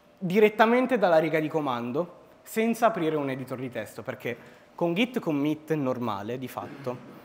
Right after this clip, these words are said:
vai ad aprire un editor di testo con lo status che viene commentato e poi nella prima riga dove scrivi il commento. Puoi skippare il passaggio di aprire l'editor di testo, così di fatti. Però devi controllare manualmente che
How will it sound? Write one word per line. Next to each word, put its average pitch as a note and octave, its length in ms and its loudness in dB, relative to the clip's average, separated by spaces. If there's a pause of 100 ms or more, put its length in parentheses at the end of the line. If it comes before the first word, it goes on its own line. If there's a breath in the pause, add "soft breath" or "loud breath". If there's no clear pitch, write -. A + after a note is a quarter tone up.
(340 loud breath)
vai E3+ 180 6
ad D3 80 4
aprire D3 300 2
un C#3+ 120 2
editor B2 320 -2
di A#2 140 -6
testo A#2 540 -6 (220)
con A#2 480 -2 (180)
lo B2+ 100 -4
status C3 640 0
che A#2 100 -8
viene A2 220 -6
commentato A3 560 -2
e A#2 60 -10
poi A2+ 160 -8
nella C3 240 -4
prima D3 220 -4
riga A2 200 -4
dove G#2+ 180 -6
scrivi G#2+ 240 -12
il G#2+ 100 -12
commento. G#2+ 480 -12 (1600 loud breath)
Puoi F#3+ 160 4
skippare D#3 540 4
il D3+ 80 2
passaggio C#3 480 -4
di B2+ 100 -2
aprire B2 380 0
l'editor G#2+ 380 -4
di G2+ 120 -12
testo, G2 380 -14
così G2+ 260 -12
di F#2+ 100 -14
fatti. - 360 -20 (520 loud breath)
Però F#3 300 6
devi E3 240 2
controllare D3 560 0
manualmente C#3 840 -2
che C3 340 -6